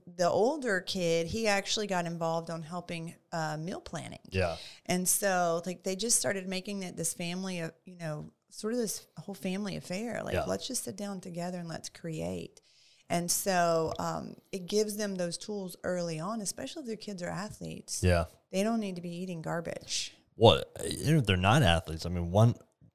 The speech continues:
Speaker 2: twenty percent of kids are obese. That's crazy.
Speaker 1: Yeah.
Speaker 2: One in five kids are obese. And in fact, uh, in Memphis, the first child died of covid.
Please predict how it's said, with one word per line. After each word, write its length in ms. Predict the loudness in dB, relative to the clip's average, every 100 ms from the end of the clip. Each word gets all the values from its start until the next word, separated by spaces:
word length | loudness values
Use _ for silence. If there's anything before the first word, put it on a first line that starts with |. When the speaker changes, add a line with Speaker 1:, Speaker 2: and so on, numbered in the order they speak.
| _ _
Speaker 2:
twenty 260 | 6 10 10
percent 460 | 8 6 6 6 2
of 180 | -2
kids 360 | 4 6 6 6
are 300 | 6 6 6
obese. 460 | 2 2 0 0 -2 -4 _ _ _ _ _ 0
That's 140 | 2
crazy. 420 | 4 4 4 2 0
Speaker 1:
Yeah. 160 | 6
Speaker 2:
One 120 | 6 8
in 80 |
five 320 | 8 8 6 4
kids 260 | 2 2
are 100 | 2
obese. 460 | 2 2 0 0 -4 _ -2
And 180 | 2 2
in 60 | 4
fact, 380 | 6 6 6
uh, 340 | 4 6 6 4
in 380 | 4 4 2 4
Memphis, 500 | 4 6 4 4 2 _ _ _
the 220 | -2 -2
first 600 | -2 0 4 4 4 0 _ _ _ 0
child 600 | 6 8 8 6 2 2
died 260 | 2 2 0
of 100 | 2
covid. 440 | 6 6 4 -2